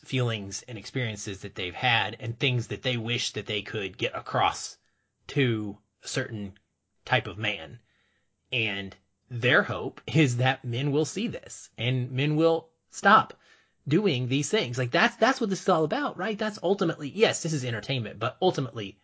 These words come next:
like, the goal would be, we don't want the situation that we see in Promising Young Woman to ever occur. <laughs> Like, we don't want there to ever be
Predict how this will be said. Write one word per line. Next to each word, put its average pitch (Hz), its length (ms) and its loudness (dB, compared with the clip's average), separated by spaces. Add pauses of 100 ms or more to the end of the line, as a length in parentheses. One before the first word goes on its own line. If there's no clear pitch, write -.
like, 113 180 -2
the 123 100 -2
goal 120 340 2
would 107 140 -6
be, 95 360 -6 (420)
we 143 120 4
don't 123 160 4
want 127 140 0
the 107 60 -4
situation 110 520 -2
that 101 100 -10
we 98 120 -10
see 104 420 -6
in 92 340 -8 (640)
Promising 113 420 -2
Young 101 180 -6
Woman 101 300 -4
to - 180 0
ever 170 180 6
occur. 117 380 -4
<laughs> - 720 -4
Like, 143 260 4 (480)
we 151 100 8
don't 175 140 4
want 165 120 0
there 147 100 2
to 131 200 -2
ever 175 160 6
be 139 380 2